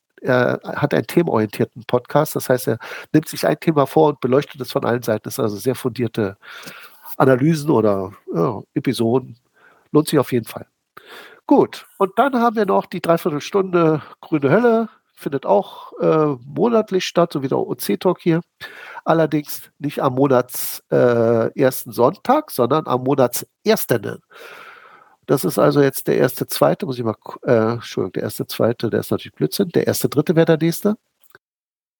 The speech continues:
Und das ist ein Freitag.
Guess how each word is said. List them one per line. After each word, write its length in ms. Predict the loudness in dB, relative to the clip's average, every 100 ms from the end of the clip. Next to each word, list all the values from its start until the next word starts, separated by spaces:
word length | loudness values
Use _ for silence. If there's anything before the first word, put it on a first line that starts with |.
| _ _ _ _ 2
Und 240 | 2 4
das 180 | 0 0
ist 480 | 0 0 -2 -8 0
ein 640 | 2 4 2 0 -2 -6 -12 -6
Freitag. 500 | 0 2 0 -6